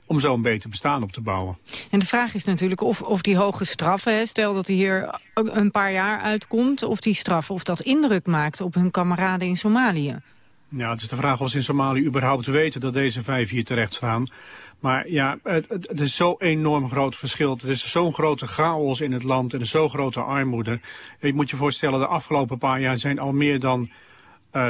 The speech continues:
Speaker 1: duizend piraten op vers-, in verschillende landen, vijfenveertig landen, hebben terechtgestaan. Eh, er is geen, eh, einde gekomen aan die reeks kapingen. Nee, het lijkt alleen maar erger te worden.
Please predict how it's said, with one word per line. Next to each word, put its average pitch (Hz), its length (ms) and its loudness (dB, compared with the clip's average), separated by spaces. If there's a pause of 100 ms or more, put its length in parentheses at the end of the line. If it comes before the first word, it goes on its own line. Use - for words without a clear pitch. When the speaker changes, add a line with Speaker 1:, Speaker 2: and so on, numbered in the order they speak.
Speaker 1:
duizend 147 600 0
piraten 151 500 0
op - 180 -6
vers-, - 180 -6
in - 160 0
verschillende 160 420 0
landen, 147 360 2
vijfenveertig 147 580 0
landen, 139 380 0
hebben 131 280 -2
terechtgestaan. 139 680 -2
Eh, 156 80 -6
er 131 120 -2
is 143 180 0
geen, 143 340 0 (340)
eh, 139 240 0
einde 185 320 0
gekomen 139 520 0
aan 143 80 0
die 135 100 0
reeks 131 240 -2
kapingen. 131 600 0 (360)
Nee, 135 260 0
het 147 140 2
lijkt 147 200 2
alleen 139 180 0
maar 127 120 0
erger 143 280 -2
te 123 100 -6
worden. 104 320 -2